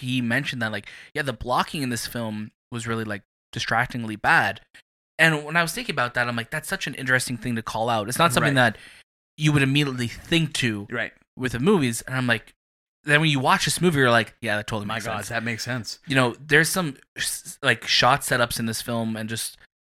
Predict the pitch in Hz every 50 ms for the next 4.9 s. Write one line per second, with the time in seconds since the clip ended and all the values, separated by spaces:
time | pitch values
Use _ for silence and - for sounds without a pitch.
0 | _ _ _ _ _ _ _ _ _ _ - - - 135 135 - 87 127 151 180
1 | 180 - 135 117 113 117 120 120 120 117 113 113 123 127 - 127 117 - 127 123
2 | 135 123 139 175 139 143 135 - - - 127 135 131 131 123 117 - - - 160
3 | 185 180 - - 127 - 131 123 113 - - - - 151 190 185 131 117 117 -
4 | - - - - - - - _ 139 143 147 139 143 - 135 117 -